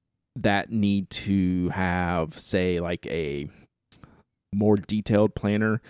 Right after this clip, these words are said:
a bullet journal type system, I think they're gonna be looking for s-, a different type of product. Like, this scratches a certain creative itch.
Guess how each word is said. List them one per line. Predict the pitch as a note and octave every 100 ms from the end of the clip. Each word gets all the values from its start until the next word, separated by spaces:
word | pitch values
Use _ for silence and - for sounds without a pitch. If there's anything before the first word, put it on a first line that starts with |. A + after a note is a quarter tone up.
| - - - - _
a | F#2 F2 F2+ E2+ F2 -
bullet | F#2+ G2+ G2 G2+
journal | G#2+ G#2+ G#2
type | G2+ G2 -
system, | G#2 - A2 A2 A#2+ - -
I | F#2+
think | - G2
they're | G2
gonna | F2
be | D#2 E2+
looking | E2+ - E2+
for | - D#2
s-, | - -
a | D#2+ C#3+ D3
different | - F#2+ - -
type | - - -
of | -
product. | - - - - - - _ _ _ -
Like, | E2+ D#2
this | F#2+ F#2 A2 A2
scratches | - - G#2 A2 G#2 F#2+ - -
a | F#2
certain | - F2 E2+
creative | - - D2+ F#2 A2
itch. | - D#3 - - -